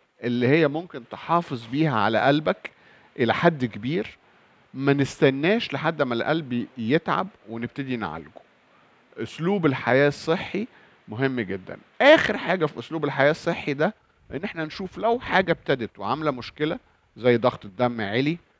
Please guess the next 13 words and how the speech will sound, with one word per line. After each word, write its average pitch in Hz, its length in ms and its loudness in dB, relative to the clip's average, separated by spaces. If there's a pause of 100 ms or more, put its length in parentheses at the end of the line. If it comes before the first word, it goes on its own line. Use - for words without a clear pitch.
(340)
كوليسترول 127 560 0
عالي، 143 460 4 (600)
آه، 120 160 2
عندي 139 280 2
تاريخ 127 360 -2
عائلي 131 420 0
لبعض 120 400 2
الأمراض، 113 600 -2 (560)
بروح 139 400 2
لطبيب 139 520 -6 (300)
وعالج 123 460 4
الكلام 107 440 -4
ده. 87 180 -18